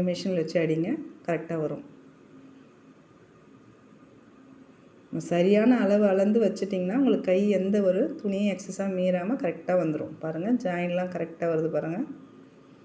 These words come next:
பாருங்க, நம்ம கஸ்டமருக்கும் நம்ம இதை எப்-, இதை தைச்சா எப்படி இருக்குன்றத சொல்லணும்.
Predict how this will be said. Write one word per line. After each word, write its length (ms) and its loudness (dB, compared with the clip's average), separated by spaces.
பாருங்க, 260 -4
நம்ம 140 0
கஸ்டமருக்கும் 720 -2
நம்ம 160 -2
இதை 180 2
எப்-, 220 -2
இதை 200 4
தைச்சா 240 0
எப்படி 220 4
இருக்குன்றத 440 0
சொல்லணும். 460 2